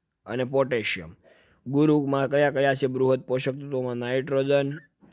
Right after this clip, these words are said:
મેગ્નેશિયમ, કેલ્શિયમ, સલ્ફર, ફોસ્ફરસ અને પોટેશિયમ. જ્યારે લઘુ પોષક તત્વોમાં મેંગેનીઝ, બોરોન, આયર્ન, ઝિંક, કોપર,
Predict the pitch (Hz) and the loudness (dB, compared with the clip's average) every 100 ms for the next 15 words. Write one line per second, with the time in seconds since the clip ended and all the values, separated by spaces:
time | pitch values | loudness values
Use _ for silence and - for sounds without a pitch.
0 | _ _ 104 117 123 131 139 139 - 139 | _ _ -6 0 0 2 2 2 4 4
1 | 139 139 160 _ _ _ _ - 127 131 | 4 0 -8 _ _ _ _ 0 4 4
2 | 135 - 143 139 139 143 156 _ _ _ | 4 2 4 4 2 -4 -10 _ _ _
3 | - - 123 135 135 143 139 143 143 170 | -12 -4 0 0 0 0 2 2 0 -6
4 | _ _ _ _ _ 120 131 - - 135 | _ _ _ _ _ 0 0 -2 -2 2
5 | 143 139 135 - _ _ - 127 131 139 | 4 2 0 -10 _ _ -8 -6 0 0
6 | 139 127 113 113 92 98 _ - _ 113 | 0 0 0 -4 -6 -16 _ -20 _ 0
7 | 120 120 127 135 185 202 147 139 131 127 | 2 2 2 4 2 4 2 2 -4 -6
8 | 127 135 131 120 120 123 131 143 143 143 | -4 -4 -2 -4 -4 -4 0 2 2 2
9 | 143 139 156 _ _ _ _ 113 127 131 | 0 -2 -10 _ _ _ _ -2 4 6
10 | 135 135 139 147 143 165 _ _ _ _ | 6 4 4 2 -4 -10 _ _ _ _
11 | - 123 135 143 139 143 143 151 _ _ | -6 0 4 4 4 0 -4 -10 _ _
12 | _ _ 113 120 131 139 139 143 143 - | _ _ -14 -6 0 2 2 0 -4 -10
13 | - _ _ _ _ _ 151 143 147 147 | -20 _ _ _ _ _ 4 4 4 4
14 | 147 147 | 6 4